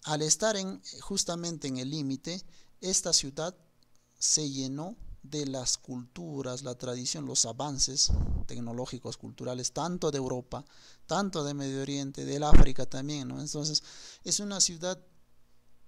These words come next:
ubicada estratégicamente en un sitio don-,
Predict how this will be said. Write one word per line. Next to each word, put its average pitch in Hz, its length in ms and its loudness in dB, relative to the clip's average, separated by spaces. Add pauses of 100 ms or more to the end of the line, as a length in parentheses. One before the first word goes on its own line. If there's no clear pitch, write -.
(180)
ubicada 180 500 -6
estratégicamente 156 1120 -8
en 175 100 -10
un 165 100 -10
sitio 175 360 -4
don-, 143 360 -10